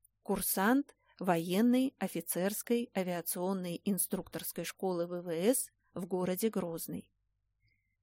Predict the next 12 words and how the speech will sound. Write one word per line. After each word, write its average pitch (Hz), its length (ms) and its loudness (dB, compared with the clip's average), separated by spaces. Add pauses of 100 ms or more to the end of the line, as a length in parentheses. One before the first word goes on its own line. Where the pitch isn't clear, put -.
(160)
Служил 202 720 2
в - 80 -16
частях 190 480 0
В 180 120 -2
В 170 60 -2
С 180 420 2 (100)
Северного 208 800 0 (140)
и 294 280 2
Московского 226 840 0
военных 180 580 -4
округов. 180 640 -6 (640)
Капитан. 170 720 -2